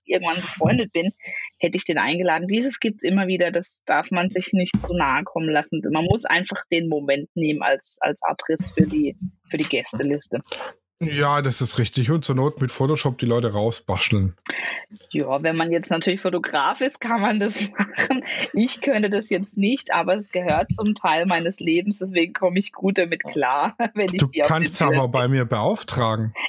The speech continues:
Speaker 1: Ja, das könnte ich, aber es würde dann nicht mehr meine Hochzeit darstellen und spiegeln. <laughs>
Speaker 2: Ja, das stimmt. Also,
Speaker 1: Richtig.
Speaker 2: ich würde euch empfehlen,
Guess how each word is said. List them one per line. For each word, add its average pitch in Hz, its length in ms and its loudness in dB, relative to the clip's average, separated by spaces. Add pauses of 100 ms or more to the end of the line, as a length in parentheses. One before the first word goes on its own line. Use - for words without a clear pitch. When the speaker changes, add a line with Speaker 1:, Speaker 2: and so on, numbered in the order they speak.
Speaker 1:
Ja, 165 100 -2
das 160 220 -2
könnte 147 400 0
ich, - 140 -2
aber 156 180 2
es 175 160 -4
würde 180 420 0
dann 180 180 2
nicht 214 140 0
mehr 180 120 2
meine 160 240 2
Hochzeit 151 480 -2
darstellen 143 580 0
und 165 100 -4
spiegeln. - 640 0 (280)
<laughs> - 420 -2
Speaker 2:
Ja, 160 340 2
das 139 160 -2
stimmt. 113 300 -2 (420)
Also, 196 200 2
Speaker 1:
Richtig. - 360 -4
Speaker 2:
ich 226 160 0
würde 262 140 2
euch 208 160 2
empfehlen, 208 640 2